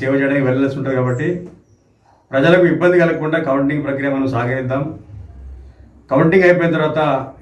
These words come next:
ఎలాంటి అల్లర్లు జరగకుండా, ఎలాంటి గొడవలు లేకుండా ప్రశాంతంగా ఉందాం. ఎందుకంటే ఎలక్షన్లు వస్తుంటాయి, పోతుంటాయి, కానీ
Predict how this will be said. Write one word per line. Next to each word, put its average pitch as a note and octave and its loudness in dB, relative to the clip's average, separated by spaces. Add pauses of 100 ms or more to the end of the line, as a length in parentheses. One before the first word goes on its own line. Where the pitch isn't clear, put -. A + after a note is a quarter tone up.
ఎలాంటి D3 -2
అల్లర్లు C#3+ 0 (220)
జరగకుండా, C3+ 0 (380)
ఎలాంటి C3+ 2
గొడవలు C3+ 4
లేకుండా C3 0
ప్రశాంతంగా C3 -6
ఉందాం. B2+ -4
ఎందుకంటే C3 0 (640)
ఎలక్షన్లు D3+ 2
వస్తుంటాయి, D#3 0
పోతుంటాయి, C#3 -2
కానీ C#3+ 2